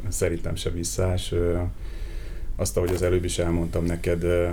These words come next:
ez amióta vadászom, illetve amióta természetvédelemmel foglalkozom, a vadász kollégák azok egy kicsit természetvédőnek gondolnak, a természetvédő kollégák pedig egy kicsit vadásznak.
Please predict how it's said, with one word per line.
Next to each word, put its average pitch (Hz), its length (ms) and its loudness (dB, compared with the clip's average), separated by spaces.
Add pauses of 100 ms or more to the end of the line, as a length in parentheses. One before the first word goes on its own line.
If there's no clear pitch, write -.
(180)
ez 90 320 -2
amióta 87 760 2
vadászom, 90 520 2
illetve 87 300 0
amióta 85 400 0
természetvédelemmel 85 880 0
foglalkozom, 85 680 0
a 85 80 0
vadász 87 400 0
kollégák 85 520 0
azok 85 220 -2
egy 87 80 0
kicsit - 280 -2
természetvédőnek 90 880 2
gondolnak, 85 440 0
a 82 80 -2
természetvédő 82 720 -2
kollégák 82 420 -2
pedig 82 220 -2
egy 82 120 -2
kicsit - 300 -2
vadásznak. 92 560 0